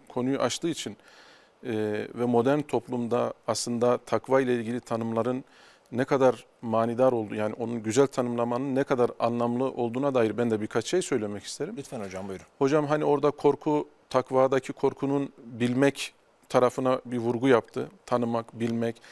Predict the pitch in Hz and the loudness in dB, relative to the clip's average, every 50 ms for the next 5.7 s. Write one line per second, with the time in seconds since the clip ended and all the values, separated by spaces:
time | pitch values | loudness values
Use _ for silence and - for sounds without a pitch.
0 | - - - - _ - 120 113 123 120 113 120 123 120 117 113 - 127 117 113 | -20 -20 -20 -20 _ -4 -2 0 2 2 4 4 2 2 0 0 0 0 2 2
1 | 120 123 123 120 113 117 117 113 - - 123 117 120 120 117 117 117 131 170 196 | 2 2 2 2 2 2 0 -2 0 2 2 2 4 2 2 0 0 -2 -6 -8
2 | - - _ - - - - - - - - - 160 147 139 143 139 - - 175 | -10 -14 _ -20 -20 -20 -20 -20 -20 -12 -8 -4 0 2 2 2 0 0 0 0
3 | 151 - 147 131 127 - 139 143 143 143 139 - 147 143 156 160 147 - - 131 | 2 2 0 -2 -2 0 0 0 0 0 0 0 -2 0 0 -2 0 2 2 0
4 | - - 151 - - 131 123 - - 131 - 131 123 123 123 123 123 120 120 123 | 0 -2 -6 -2 0 0 0 0 -4 -2 2 2 4 4 4 2 2 2 0 0
5 | 127 110 95 - - 135 139 127 - 139 123 120 120 | 0 -2 -4 -6 -6 -6 -4 -2 0 0 2 2 0